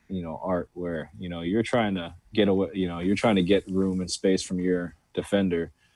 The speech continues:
um, as well as running the route that you need to run for the team, you know, for the play to work. So, <clears throat> you know, I think a lot of that has to do with the individual player. And if they're that fast or they're that good at route running,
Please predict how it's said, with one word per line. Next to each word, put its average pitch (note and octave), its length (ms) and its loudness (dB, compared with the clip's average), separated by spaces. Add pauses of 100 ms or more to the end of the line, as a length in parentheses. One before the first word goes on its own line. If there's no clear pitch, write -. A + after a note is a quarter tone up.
(220)
um, E2 260 -4
as F2 220 2
well G2 240 6
as F2 140 2
running F2 260 0
the E2 80 -4
route E2 320 0
that F2 140 -2
you E2 120 -4
need E2+ 180 -6
to D#2 100 -8
run E2 240 -6
for F2 240 -8
the D#2 80 -6
team, D#2 360 -6 (140)
you F2+ 120 -14
know, D#2 100 -12
for E2+ 240 -6
the D#2 180 -8 (760)
play E2+ 180 2
to - 100 -6
work. D#2+ 300 -6
So, E2+ 300 -2 (680)
<clears throat> - 0 - (720)
you F2+ 140 0
know, F2 80 0
I F2 100 0
think G2+ 240 2 (240)
a F#2 80 0
lot F#2+ 240 6
of F#2 60 4
that F#2 240 2
has - 240 0
to F2+ 80 0
do F#2 180 4
with F2+ 140 0
the F2 200 2
individual F2+ 460 0
player. G2+ 400 2
And F2+ 380 -6
if F2 160 -6
they're G2+ 260 4 (120)
that G#2 220 4
fast A2 460 2
or F#2+ 220 -2
they're G2+ 260 2 (240)
that F#2 320 0
good G2+ 180 0
at F#2+ 160 2
route G2 280 0
running, A#2 340 -4